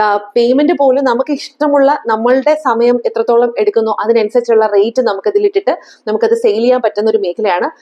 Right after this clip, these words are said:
ഹാൻഡ് മെയ്ഡ് ആയിട്ടുള്ള ഗിഫ്റ്റ് ഐറ്റം. ഒരു മേഖലയാണ് ഹാൻഡ് മെയ്ഡ് ജ്വല്ലറി. ഞാൻ ഹാൻഡ് മെയ്ഡ് ജ്വല്ലറിയെ കുറിച്ച് വിശദമായിട്ട് തന്നെ ഒരു വീഡിയോ ഞാൻ ഇട്ടിട്ടുണ്ട്. അത്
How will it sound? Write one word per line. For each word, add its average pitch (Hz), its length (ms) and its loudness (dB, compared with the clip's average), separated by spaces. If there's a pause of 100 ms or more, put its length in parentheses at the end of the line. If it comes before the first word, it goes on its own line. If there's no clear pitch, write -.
(180)
ഹാൻഡ് 233 240 0
മെയ്ഡ് 277 140 2
ആയിട്ടുള്ള 220 220 2
ഗിഫ്റ്റ് 254 340 -4
ഐറ്റം. 208 260 -2
ഒരു 392 80 2
മേഖലയാണ് 277 520 0
ഹാൻഡ് 233 240 -2
മെയ്ഡ് 254 140 2
ജ്വല്ലറി. 185 420 0 (100)
ഞാൻ 233 140 2
ഹാൻഡ് 226 200 0
മെയ്ഡ് 233 140 0
ജ്വല്ലറിയെ 226 280 0
കുറിച്ച് 262 260 -2
വിശദമായിട്ട് 269 680 0
തന്നെ 233 120 2
ഒരു 220 60 2
വീഡിയോ 427 340 0
ഞാൻ 415 320 -4
ഇട്ടിട്ടുണ്ട്. 294 460 -2
അത് 226 120 2